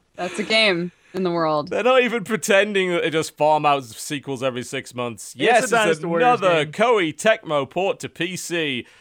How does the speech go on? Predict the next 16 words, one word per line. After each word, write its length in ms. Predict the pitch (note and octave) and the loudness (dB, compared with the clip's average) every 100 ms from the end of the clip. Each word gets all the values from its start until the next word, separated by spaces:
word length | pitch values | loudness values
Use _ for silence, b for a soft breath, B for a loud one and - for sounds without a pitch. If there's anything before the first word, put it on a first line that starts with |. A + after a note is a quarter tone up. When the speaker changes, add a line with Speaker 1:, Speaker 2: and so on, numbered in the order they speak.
| b | b
Speaker 2:
in 240 | B2 D3+ D3 | -4 -4 -2
the 260 | D3 C#3+ | -4 -4
Warriors 540 | B2+ C3 C3 A#2+ A2+ - | -2 0 0 -2 -6 -8
series. 680 | A#2+ A2 G#2 G2 F#2 - - | -8 -8 -8 -10 -12 -14 -16
<laughs> 480 | - _ _ _ - | -18 _ _ _ -6
Speaker 1:
Yay! 920 | C4 C#4 C4+ C4 B3+ A#3+ A3+ G3+ F#3 | 0 2 4 4 4 4 4 2 2
Speaker 2:
Oh, 320 | F3+ F#2+ F#2 - | -2 -10 -10 -2
Speaker 1:
Moving 280 | A#3+ C4+ C#4 | 0 2 2
on 180 | C#4+ | 2
Speaker 2:
dear. 80 | C4 | 2
Speaker 1:
to 40 | B3 | 0
September 680 | A#3+ A3+ D4 D4 D4+ C#4+ C#4+ - | 0 -2 0 2 4 4 2 0
thirtieth, 540 | G#3+ B3 G#3+ F3+ E3+ | 2 4 2 2 0
we've 160 | G#3 G#3+ | -2 -2
got 200 | F#3+ - E3+ - | 0 0 -6 -18
Drone, 840 | - F#3+ G#3 C4 A#3+ F3+ D#3+ D3+ | -14 -4 0 2 2 0 0 -4